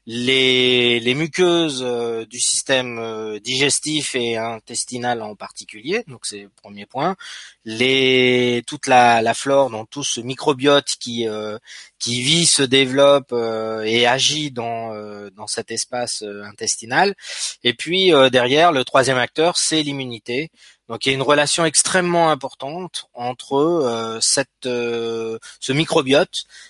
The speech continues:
euh, cette flore intestinale, ces, ces, ces bactéries qui, euh, qui vivent en symbiose avec nous, normalement en symbiose,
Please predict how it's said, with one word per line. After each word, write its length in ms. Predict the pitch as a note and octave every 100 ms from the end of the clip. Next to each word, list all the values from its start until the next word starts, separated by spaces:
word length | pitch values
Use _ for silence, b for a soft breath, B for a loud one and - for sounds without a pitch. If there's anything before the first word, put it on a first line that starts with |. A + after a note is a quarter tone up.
| B A2+
euh, 240 | A2+ A2
cette 260 | - A2 -
flore 280 | - C#3+ C#3+
intestinale, 600 | C3 B2+ - A2+ B2+ D#3+
ces, 260 | - A2+
ces, 340 | G#2 - G#2+ G#2
ces 200 | - G#2
bactéries 680 | D3 C#3 - C3+ C#3 D#3 C#3+
qui, 320 | A#2 A2 G#2
euh, 240 | G2+ G2+ G2+
qui 220 | - G#2+
vivent 260 | C#3 E3+ C3+
en 140 | A#2+
symbiose 760 | - D#3 D3+ D3 E3 D#3+ B2+ A#2+
avec 400 | A#2 G#2+ G#2+ E3
nous, 160 | A3+
normalement 540 | D#3 A2 A2+ C3+ F#3 C3
en 40 |
symbiose, 540 | - A#2 B2+ F#3+ F#3